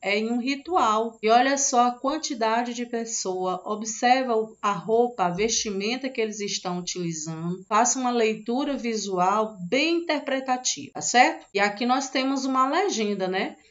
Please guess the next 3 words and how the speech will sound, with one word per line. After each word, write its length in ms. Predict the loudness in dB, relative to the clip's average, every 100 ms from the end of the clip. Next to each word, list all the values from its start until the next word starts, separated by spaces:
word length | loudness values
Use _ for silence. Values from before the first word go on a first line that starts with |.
| _ 0
Pessoas 540 | 0 2 0 0 2
homenageando 1080 | 0 0 -2 0 -2 -2 -4 -4 -4 -6 -4
Iti 720 | 0 0 0 0 0 -4 -6